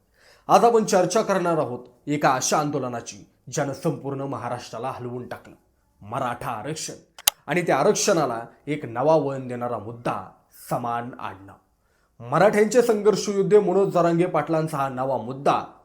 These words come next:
फक्त कानाकोपऱ्यातला प्रश्न नाही, हा एक सामाजिक क्रांतीचं बीज आहे. कारण जर समान आडनाव हा निकष प्रशासनानं मान्य केला,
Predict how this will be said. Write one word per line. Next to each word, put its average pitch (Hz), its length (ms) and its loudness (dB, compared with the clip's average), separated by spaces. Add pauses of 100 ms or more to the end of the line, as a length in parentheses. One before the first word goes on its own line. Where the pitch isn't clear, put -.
(100)
फक्त 165 320 -4
कानाकोपऱ्यातला 131 680 -4
प्रश्न 143 340 -8
नाही, 110 200 -8 (340)
हा 123 100 -2
एक 131 180 -6
सामाजिक 131 580 -6
क्रांतीचं 123 540 -8
बीज 127 220 -14
आहे. - 220 -20 (300)
कारण 175 260 0
जर 185 120 2
समान 202 420 4
आडनाव 160 440 4 (240)
हा 156 80 -2
निकष 147 460 -2
प्रशासनानं 135 680 -6
मान्य 214 340 0
केला, 127 320 -2